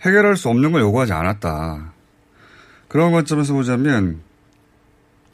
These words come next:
연락사무소를 폭파한 것도 물론 그건 큰일입니다. 그런데 개성공단의 공장을 폭파하지 않았잖아요.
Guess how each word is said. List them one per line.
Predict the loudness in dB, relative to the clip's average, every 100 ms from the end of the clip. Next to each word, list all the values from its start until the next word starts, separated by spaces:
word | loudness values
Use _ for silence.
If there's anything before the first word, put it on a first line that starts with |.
| -14 -2
연락사무소를 | 0 2 0 -2 -2 -2 -4
폭파한 | -6 -6 -2 0 0
것도 | 0 -2 -2 -2 -4 -10 _ _ _ _ _ -20 _ _ _ _ _
물론 | 0 2
그건 | 2 0
큰일입니다. | -2 -2 0 0 -2 -4 -8 -12 -20 _ _ _ _ _ _ _ _ _ _ _ _ _ _
그런데 | -2 0 2 2 0 -4 _ _ _ _ _ _ _ _
개성공단의 | -6 -2 0 0 0 -2
공장을 | -2 -2 2 2 2 0
폭파하지 | -4 -4 -2 0
않았잖아요. | -2 -2 -4 -6 -6 -8